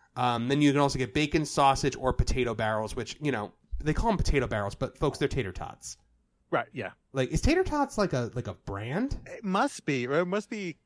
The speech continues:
Speaker 2: yeah, copyrighted
Speaker 1: Why else would people call it,
Speaker 2: somehow?
Speaker 1: yeah, why else would they call it potato barrels?
Speaker 2: I don't know.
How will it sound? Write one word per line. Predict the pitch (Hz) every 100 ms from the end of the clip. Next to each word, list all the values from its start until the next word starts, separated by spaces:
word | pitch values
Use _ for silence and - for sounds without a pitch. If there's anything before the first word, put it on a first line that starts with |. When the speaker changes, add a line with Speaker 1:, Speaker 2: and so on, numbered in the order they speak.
| -
Speaker 2:
yeah, | 165 220
copyrighted | - 131 147 180 147
Speaker 1:
Why | 190 302 320
else | 330 -
would | 214
people | 233 220
call | 175 220 214
it, |
Speaker 2:
somehow? | 190 -
Speaker 1:
yeah, | 156 208
why | 147 208
else | 285
would | 262
they | 226
call | 208 214
it | 214 139
potato | - 170 - 185 220
barrels? | 117 87 - - - - - _ _ _ -
Speaker 2:
I | 147
don't | 202 190
know. | 190 247 101